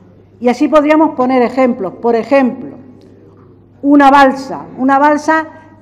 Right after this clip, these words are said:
que tiene capacidad para recoger cuatrocientos mil litros de agua.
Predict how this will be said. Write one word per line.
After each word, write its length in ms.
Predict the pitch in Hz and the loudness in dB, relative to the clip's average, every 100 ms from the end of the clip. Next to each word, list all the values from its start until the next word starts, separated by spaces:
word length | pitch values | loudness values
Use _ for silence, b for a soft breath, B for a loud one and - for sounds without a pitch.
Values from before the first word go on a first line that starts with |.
| _ | _
que 440 | - 277 269 - - | 2 2 2 -4 -8
tiene 320 | 294 294 294 | -2 0 0
capacidad 1000 | 269 262 262 247 240 - 226 240 311 320 - - - - | 2 0 2 2 0 -2 -6 -2 -2 -4 -8 -20 -20 -2
para 680 | 262 269 294 311 - - - | 4 4 4 0 -6 -20 -12
recoger 920 | 214 233 240 254 254 240 - 311 311 - - - - - - - _ _ - - - | -6 -2 0 0 -2 -4 0 0 0 -6 -20 -20 -20 -20 -20 -20 _ _ -20 -20 -4
cuatrocientos 1040 | 254 262 262 254 247 240 247 247 247 247 | 2 6 6 4 -2 -4 -2 -4 -2 -2
mil 400 | 240 269 302 294 | 0 2 0 0
litros 420 | 302 294 294 294 | -2 -4 -4 -4
de 120 | 269 226 | -2 -2
agua. 320 | 175 - | -4 -10